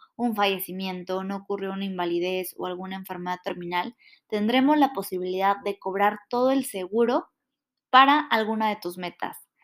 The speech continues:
cien por ciento. Todo lo que estuviste aportando en tu plan, en tu póliza, lo podrás recuperar. Y hay varios esquemas, tanto si lo recuperas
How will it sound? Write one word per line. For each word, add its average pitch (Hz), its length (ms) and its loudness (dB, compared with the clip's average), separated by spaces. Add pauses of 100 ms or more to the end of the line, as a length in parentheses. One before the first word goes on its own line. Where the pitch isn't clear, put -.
(140)
cien 226 360 -2
por 220 160 0
ciento. 139 420 -6 (160)
Todo 226 160 4
lo 285 180 6
que 285 60 -8
estuviste 214 400 -4
aportando 190 720 -4
en 180 180 -8
tu 175 180 -8
plan, 202 340 0
en 185 160 -8
tu - 120 -16
póliza, 240 480 -2 (320)
lo 233 160 -2
podrás 247 300 2
recuperar. 240 640 -2 (600)
Y 233 140 0
hay 277 160 6
varios 269 320 2
esquemas, 214 580 -6 (300)
tanto 202 340 -4
si 202 140 -4
lo 196 100 -2
recuperas 233 640 2